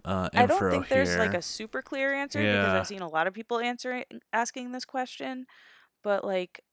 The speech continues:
Speaker 2: I'm just curious. I hope that at some point they can really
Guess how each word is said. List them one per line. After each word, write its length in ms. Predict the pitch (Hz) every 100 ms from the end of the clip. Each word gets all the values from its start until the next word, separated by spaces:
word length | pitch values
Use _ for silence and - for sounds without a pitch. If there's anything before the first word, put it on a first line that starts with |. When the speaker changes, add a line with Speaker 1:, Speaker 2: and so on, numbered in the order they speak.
| _ -
Speaker 2:
I'm 260 | 208 214
just 260 | 220 247 -
curious. 460 | - 233 226 208 196
I 80 |
hope 220 | 190 220 220
that 120 | 220
at 240 | 196 180 -
some 180 | 185
point 280 | 180 185 -
they 100 | 165
can 320 | 170 175 160 156
really 540 | 156 160 160 156 156